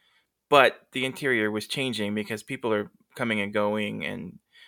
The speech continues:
or I might be looking a little bit out the window and parked cars will move and another car will replace them, et cetera. Um, yeah, I mean, it's some, I've always had a pretty,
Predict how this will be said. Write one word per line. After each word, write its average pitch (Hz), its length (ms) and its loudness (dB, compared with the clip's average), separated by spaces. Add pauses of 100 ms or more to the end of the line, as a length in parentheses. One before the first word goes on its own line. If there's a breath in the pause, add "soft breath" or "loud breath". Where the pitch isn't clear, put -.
(100)
or 113 100 4
I 117 40 6
might 120 120 6
be 113 100 0
looking 120 240 -2
a 113 60 0
little 117 140 0
bit 110 100 2
out 107 140 2
the 120 60 -2
window 147 320 6
and 123 140 2
parked 120 280 2
cars 107 300 4
will 107 80 -8
move 120 380 0
and 110 140 -2
another 110 320 -2
car 107 200 0
will 107 80 -2
replace 110 360 -4
them, - 120 -10
et - 120 -16
cetera. 107 260 -4 (640)
Um, 117 480 2 (1000 soft breath)
yeah, 143 220 4
I 120 100 -2
mean, 180 260 -2
it's - 220 -6
some, 202 280 -4
I've 170 200 -6
always 214 280 -2
had 180 140 0
a 165 60 0
pretty, 208 560 -6